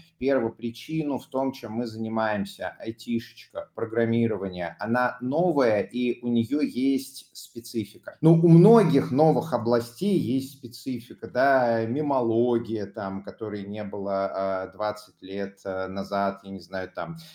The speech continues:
а, регарти-, э, редактирование генома, вот это вот всё. Но айтишечка, у неё специфика следующая. Во-первых, она очень-очень молодая,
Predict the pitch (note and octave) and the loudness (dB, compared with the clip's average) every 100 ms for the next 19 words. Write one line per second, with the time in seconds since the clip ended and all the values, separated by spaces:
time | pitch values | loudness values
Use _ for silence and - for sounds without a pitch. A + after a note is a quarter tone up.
0 | _ G#2+ G2+ G2 G2 A#2 - - B2 A#2+ | _ -2 0 0 -2 -6 -6 -8 -2 0
1 | A#2 A#2+ A#2 - D#3+ C#3 C3 B2+ G#2+ A2 | 0 -2 -4 -2 -2 -2 -2 -4 -4 -4
2 | C3 A#2+ B2+ B2 A2 G#2+ G2 - A#2+ A2+ | 0 0 0 0 0 -2 -4 -4 -4 -4
3 | G2+ G2+ - A2+ G2+ A2 A#2+ F#3+ A3+ G3+ | -12 -14 -10 -6 -4 -4 -6 -6 -6 -6
4 | - C3 A2+ D#3 E3 A2+ - C3+ - - | -12 -10 -6 -6 -8 -14 -10 -10 -10 -18
5 | - A2+ G2 F2 - - G#2 D3+ F#3 G3 | -6 -4 -4 -12 -18 -14 -6 2 4 4
6 | - - G#2+ C3+ - C#3 D#3 - B2+ A#2 | 0 -4 -4 -2 -2 -2 -2 -4 -10 -6
7 | A#2+ B2+ - A2 G#2+ G#2+ G2 G2 F2 E2 | -6 -6 -8 -6 -2 -2 0 0 0 -4